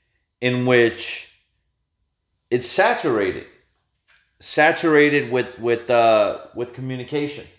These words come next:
Let me repeat that one more time. I realized that in the new age of marketing, what we, what is required is a new sense of boldness. So I give you an example.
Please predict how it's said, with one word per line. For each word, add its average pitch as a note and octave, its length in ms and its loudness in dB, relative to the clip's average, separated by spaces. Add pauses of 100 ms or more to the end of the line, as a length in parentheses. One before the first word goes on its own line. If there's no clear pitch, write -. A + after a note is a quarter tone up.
(3250)
Let C3+ 100 -6
me D#3 60 -4
repeat D3 320 -2
that A#2+ 180 2
one A2+ 140 -2
more G#2 120 -4
time. F#2 360 -6 (1300)
I B2 100 2
realized C3+ 960 0
that - 380 -10 (340)
in D#3 220 -2
the C#3+ 80 -2
new F#3+ 320 -2
age F3 240 2
of D3 80 -4
marketing, C3+ 720 -4 (580)
what A#2+ 160 -6
we, C#3+ 160 -2
what C3 280 -2
is C3 180 -8
required D3+ 600 0
is B2 180 -6
a A#2 60 -10
new C#3+ 220 -8
sense C3 340 -8
of G2 140 -10
boldness. A2 840 -4 (760)
So - 120 -8
I A#2+ 40 0
give D3 160 -6
you D#3 40 0
an C#3+ 60 0
example. A2 600 -2